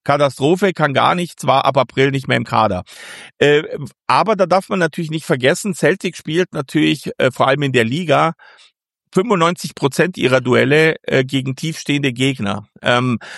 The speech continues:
das heißt, du brauchst dann, äh, entweder einen, einen wuchtigen Kopfballstürmer oder einen kombinationsstarken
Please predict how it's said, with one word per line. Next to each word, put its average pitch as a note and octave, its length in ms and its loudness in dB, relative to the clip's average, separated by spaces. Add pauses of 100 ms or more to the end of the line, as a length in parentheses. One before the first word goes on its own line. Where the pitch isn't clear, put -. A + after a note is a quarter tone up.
(140)
das A#2+ 140 0
heißt, D#3 240 0
du D3 60 0
brauchst B2 400 0
dann, E3+ 400 0
äh, C#3+ 280 2
entweder D#3+ 580 0
einen, C3 440 0
einen A#2 600 0
wuchtigen D3+ 920 -2
Kopfballstürmer G3 960 0
oder D3 200 2
einen C#3 200 -2
kombinationsstarken C3+ 1200 -4